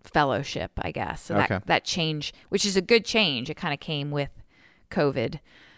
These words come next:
Speaker 1: Um, and so we also started a Facebook Live ministry, and so we have some ministers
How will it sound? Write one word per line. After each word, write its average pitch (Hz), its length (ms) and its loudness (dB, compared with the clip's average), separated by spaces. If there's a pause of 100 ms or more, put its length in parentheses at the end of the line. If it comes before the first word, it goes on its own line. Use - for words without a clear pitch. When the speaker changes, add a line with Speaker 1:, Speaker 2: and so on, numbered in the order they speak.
(180)
Speaker 1:
Um, 151 480 0 (640)
and 180 200 0
so 185 200 4
we 175 140 4
also 170 320 4
started 165 420 2
a 156 40 0
Facebook - 500 -2
Live 147 500 0
ministry, 175 600 -2
and 156 120 -10
so 151 140 -6
we 147 120 -4
have 147 240 -6
some 147 440 -6
ministers 156 580 -2